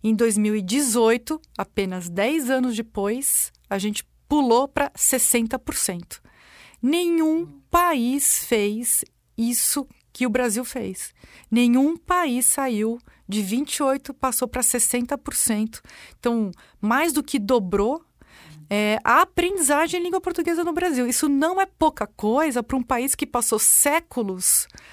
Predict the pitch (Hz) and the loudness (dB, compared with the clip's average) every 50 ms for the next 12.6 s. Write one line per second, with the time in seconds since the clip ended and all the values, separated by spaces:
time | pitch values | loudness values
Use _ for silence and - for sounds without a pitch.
0 | - - - - 214 247 240 214 254 240 214 226 247 240 - - - 240 233 254 | -20 -12 -4 0 0 0 2 2 2 2 2 0 0 0 0 0 2 2 2 2
1 | 302 311 294 294 - 247 226 226 220 - - 220 196 214 - 214 202 - - 202 | 2 0 0 -2 -2 -2 -2 -2 -2 -2 -4 -4 -4 -4 -4 -4 -4 -2 -2 -2
2 | 196 190 190 226 277 311 269 214 - - - - - - - - - 233 240 - | -2 -2 0 0 0 0 0 -2 -6 -12 -20 -20 -20 -20 -12 -6 -2 0 0 0
3 | - 302 - - 370 370 370 - - 269 294 339 359 - _ _ - - 233 269 | 0 -2 0 0 0 -2 0 2 4 6 6 4 4 0 _ _ -4 -2 0 2
4 | 294 - 320 330 - - 285 277 220 233 240 262 247 277 302 269 214 202 208 220 | 2 2 0 0 0 0 0 2 2 2 0 0 0 0 -2 -2 -2 0 2 2
5 | 254 294 330 370 320 254 254 285 - - 294 294 - - - 302 277 254 220 - | 4 6 6 4 4 2 0 -2 -2 -2 -2 -2 -2 -2 -2 -2 -2 -2 -2 0
6 | - 208 220 269 311 - _ _ - - - - - 220 - - 220 220 - 208 | 0 2 2 0 -2 -6 _ _ -20 -20 -14 -8 -4 0 0 0 0 0 -2 -2
7 | 202 - - - 220 220 254 285 294 233 269 269 277 262 254 233 - - 247 247 | -2 -2 0 0 0 0 0 0 -2 0 0 0 0 0 -2 -2 -2 -2 -2 -2
8 | 254 - - 247 247 240 - 254 254 240 226 240 240 233 226 262 262 - 285 247 | -2 -2 -2 -2 -2 -2 -2 -4 -2 -2 -2 -2 -2 -2 -2 -2 -2 -2 -2 -4
9 | 202 - 277 285 277 - - - - - - - - - 277 - 302 247 214 247 | -2 0 0 0 0 -2 -8 -20 -20 -20 -12 -4 -2 0 0 2 2 2 2 2
10 | 226 - _ _ _ - 233 269 311 - _ _ - 370 - - - - - 233 | 0 0 _ _ _ 2 2 2 2 -2 _ _ -2 0 2 2 2 2 2 0
11 | 208 175 180 185 170 170 - - _ _ _ _ - 175 196 269 - - 466 508 | 0 0 0 -2 -4 -4 -8 -16 _ _ _ _ -2 0 0 2 2 4 4 4
12 | 539 466 370 339 320 311 226 214 233 254 311 330 | 4 4 2 2 2 2 2 2 0 0 -2 -4